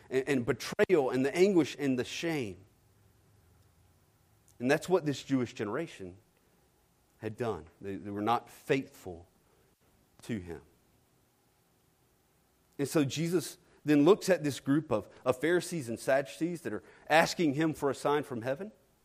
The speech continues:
And he says, "No. No." Uh, he knows their hearts, he knows their minds, he knows their motivations. And he's not gonna entertain their questions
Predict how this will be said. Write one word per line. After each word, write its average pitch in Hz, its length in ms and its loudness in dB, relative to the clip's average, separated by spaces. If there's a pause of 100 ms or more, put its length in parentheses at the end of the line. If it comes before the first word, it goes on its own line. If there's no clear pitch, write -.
(720)
And 143 120 4
he 156 60 4
says, 131 380 0 (1400)
"No. 202 220 -2 (2000)
No." 185 260 -2 (120)
Uh, 120 120 -10 (1000)
he 151 260 -2
knows 180 380 8 (260)
their 135 140 4
hearts, 202 400 10
he 160 140 2
knows 135 220 4
their 110 120 -2
minds, 165 420 8
he 143 80 -2
knows 131 240 2
their 117 140 -2
motivations. 123 800 -2 (1500)
And 156 80 4
he's 151 160 4
not 170 300 6
gonna 170 160 2
entertain 165 460 -2
their 139 80 -6
questions - 420 -8